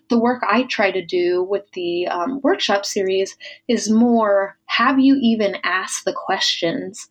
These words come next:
that challenge your way of doing things? Because, like, you can't be a feminist business and have your shit made in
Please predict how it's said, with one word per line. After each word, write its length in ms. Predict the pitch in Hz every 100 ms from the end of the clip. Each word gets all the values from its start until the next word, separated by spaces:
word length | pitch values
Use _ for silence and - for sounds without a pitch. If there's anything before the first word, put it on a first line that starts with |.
| _ _ _
that 160 | 202 -
challenge 840 | - 190 202 208 196 190 - - _ _ _
your 420 | 190 208 202 196
way 240 | 190 185
of 180 | - 170
doing 420 | - 165 196 220
things? 460 | 233 254 262 269 262
Because, 340 | - 226 220
like, 280 | 214 202 202
you 100 | 233
can't 380 | 233 - 269 277
be 100 | 247
a 80 | 233
feminist 640 | - 185 185 185 - - -
business 640 | 175 175 175 170 - -
and 160 | - 180
have 240 | 170 170
your 140 | 170 170
shit 300 | - 160 -
made 200 | 165 160
in 300 | 160 160 -